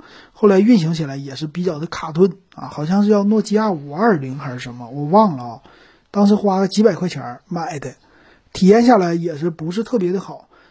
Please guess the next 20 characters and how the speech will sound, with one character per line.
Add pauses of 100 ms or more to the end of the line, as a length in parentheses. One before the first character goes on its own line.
(120)
但
是
高
端
系
列
呢，
有
很
多
人
就
喜
欢
啊，
用
这
个
Windows
Phone。